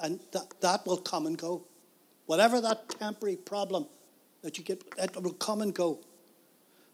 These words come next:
But if you present the emptiness when you feel like you are not enough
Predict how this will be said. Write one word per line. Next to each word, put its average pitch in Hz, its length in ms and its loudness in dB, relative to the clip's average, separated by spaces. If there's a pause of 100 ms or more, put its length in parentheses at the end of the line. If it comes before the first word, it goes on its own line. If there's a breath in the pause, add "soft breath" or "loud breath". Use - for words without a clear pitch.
(200)
But 147 140 0
if 185 180 2
you 208 80 -2
present 180 540 -2
the 151 160 -4
emptiness 160 600 -2
when 135 160 -2
you 135 120 -4
feel 185 380 -2
like 160 360 -4
you 160 280 -4
are 156 240 -8 (100)
not 151 260 -8 (120)
enough 135 420 -4